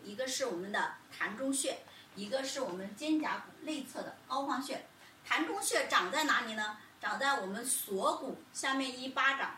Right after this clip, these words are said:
三指的位置啊。然后我们顺着我们这个任脉啊往下摸，那个最硬、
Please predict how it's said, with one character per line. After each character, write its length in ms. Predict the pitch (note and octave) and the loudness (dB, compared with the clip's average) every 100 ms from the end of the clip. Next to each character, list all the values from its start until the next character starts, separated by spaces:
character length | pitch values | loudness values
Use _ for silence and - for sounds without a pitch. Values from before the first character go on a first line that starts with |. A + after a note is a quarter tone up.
| - | -8
三 580 | - - E4 E4+ E4+ | -4 0 4 4 2
指 200 | - - | -2 -6
的 120 | F3+ F3+ | -2 0
位 180 | G#3+ F#3 | 0 -2
置 160 | - | -4
啊。 220 | A#2 - - - - | -4 -4 -8 -20 -14
然 120 | - G#3+ | -4 -2
后 120 | C#4 | 0
我 40 | |
们 100 | A3+ | -2
顺 280 | C4+ G4 F4 | 0 2 2
着 100 | B3+ | 2
我 120 | F#3 | 0
们 100 | G3 | 0
这 80 | B3+ | 2
个 100 | C#4 | 2
任 220 | C#4 F4+ | 2 2
脉 240 | D4 C#4 B3+ | 4 4 2
啊 180 | E3 - | 0 -2
往 140 | F3+ | -2
下 200 | G3 B3 | 0 -2
摸， 280 | A3 A3 G#3+ - - - | -4 -8 -10 -16 -20 -8
那 100 | C#4 | -4
个 100 | C#4+ | -4
最 320 | C#4 - A4 | -4 0 2
硬、 360 | D#4+ F4 D4+ | 2 2 0